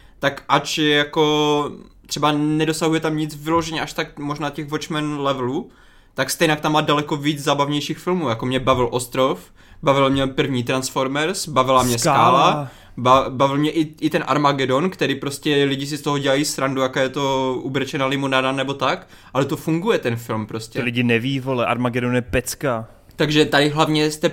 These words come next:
Speaker 1: jako, dřívější doby, bej, bej v podstatě před Transformerama, před jedničkou, nebo do té jedničky, tak mi přijde jako dost super režisér. I Mizerové jednička bylo super, takže já rozhodně B volím, no.
Speaker 2: Hele, právě když se podíváš, tak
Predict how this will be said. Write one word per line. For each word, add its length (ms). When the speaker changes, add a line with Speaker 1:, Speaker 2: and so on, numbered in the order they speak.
Speaker 1:
jako, 400
dřívější 540
doby, 440
bej, 400
bej 340
v 60
podstatě 380
před 240
Transformerama, 800
před 260
jedničkou, 680
nebo 200
do 140
té 120
jedničky, 680
tak 140
mi 120
přijde 300
jako 240
dost 260
super 340
režisér. 420
I 80
Mizerové 560
jednička 440
bylo 480
super, 520
takže 720
já 180
rozhodně 340
B 300
volím, 300
no. 160
Speaker 2:
Hele, 280
právě 460
když 140
se 80
podíváš, 460
tak 140